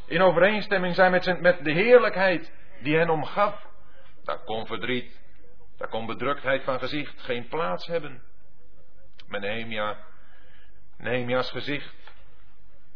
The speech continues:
weerspiegelde wat er in zijn hart was. Misschien is het ook bij ons wel eens zo.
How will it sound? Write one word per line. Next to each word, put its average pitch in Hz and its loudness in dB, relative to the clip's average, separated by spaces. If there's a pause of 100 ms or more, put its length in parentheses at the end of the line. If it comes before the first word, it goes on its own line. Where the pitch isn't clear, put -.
(180)
weerspiegelde 113 -4 (580)
wat - -2
er 107 -4
in 104 -4
zijn 98 -6
hart 107 -2
was. - -4 (2000)
Misschien 113 -4 (380)
is - -6
het 110 -6
ook 113 0
bij 113 0
ons 123 2
wel 120 0
eens 101 -4
zo. 87 -2